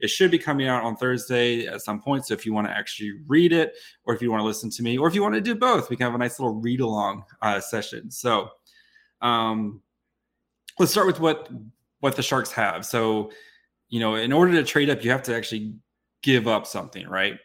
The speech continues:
And right now, realistically, they don't have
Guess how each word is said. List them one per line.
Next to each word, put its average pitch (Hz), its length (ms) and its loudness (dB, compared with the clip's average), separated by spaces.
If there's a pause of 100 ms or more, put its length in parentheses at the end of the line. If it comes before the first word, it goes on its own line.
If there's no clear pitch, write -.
(400)
And 120 460 0
right 160 200 4
now, 147 280 2
realistically, 139 1120 0 (380)
they 123 120 -4
don't 156 200 -2
have 147 260 -2